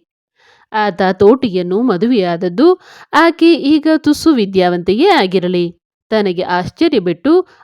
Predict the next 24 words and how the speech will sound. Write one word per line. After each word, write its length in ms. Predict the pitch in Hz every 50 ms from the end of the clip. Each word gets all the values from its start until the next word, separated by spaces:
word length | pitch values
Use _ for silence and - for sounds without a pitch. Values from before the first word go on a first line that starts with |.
| -
ಆನಂದ 480 | - 233 262 294 330 320 349 349 320 330 320
ತಂದಿದೆಯೇ 680 | 269 - 226 208 208 208 262 226 254 277 269 311 349 403
ಎಂದು 360 | 381 285 208 185 180 196 233
ಹುಡುಕಿಕೊಂಡರೆ 1080 | 233 214 190 180 175 175 185 170 - 180 170 165 202 240 330 320 285 - _ _ _ _ -
ಅದು 360 | 247 285 320 302 349 349 285
ಇಲ್ಲವೆಂಬುದು 840 | - - 214 226 269 359 415 320 269 196 180 175 180 175 190 196 220
ಅವರ 320 | - - 190 180 180 175
ಅಂತಃಸಾಕ್ಷಿಗೆ 1120 | 180 185 202 - 180 175 170 170 - 247 262 - - 240 180 170 - - - 180 175 180 202
ಹೊಳೆಯುತ್ತದೆ. 840 | 254 247 226 170 202 285 359 370 - - 185 175 170 185 180 165 170 _ _ _ _ _ _ _ _ _ _ -
ಅವ 180 | 285 294 339 381
ಹಾಗೆ 380 | 349 311 320 320 359 381 381 370
ಮಾಡುವುದು 540 | 311 277 262 294 339 349 330 349 339 359
ಬೇಡವಿತ್ತು 640 | 294 214 190 202 269 381 381 339 320 320 - 349 359
ಎಂತಲೇ 440 | 359 330 285 277 - 320 349 392 403
ಕಾಣುತ್ತದೆ. 760 | - 294 214 185 185 175 170 190 175 175 180 180 170 175 _ _ _ _ _ _ _ _ _ _ _ _
ಆದರೆ 520 | - 190 185 180 165 180 190 208 220 202 190 _ _ _ _ -
ಆ 140 | 285 330
ಹುಡುಗಿಯನ್ನು 720 | 311 277 311 320 349 349 359 359 339 349 349 294 294 262 202
ದೂರವಿಟ್ಟು 500 | 233 233 285 330 330 330 330 - - 370
ಪ್ರಯೋಜನವಿಲ್ಲ. 800 | - 269 202 190 175 185 226 - 339 339 392 320 240 208 180 185 180 180 170 175 - _ _ _ _ _ -
ಮೈ 200 | 226 254 294 370
ಮಂಡೆ 380 | 415 392 311 262 247 226 214 254
ಚೊಕ್ಕ 320 | - 226 190 170 - - 349
ಮಾಡಿಕೊಂಡರೆ 680 | 302 240 190 180 180 175 - 175 175 180 214 285 320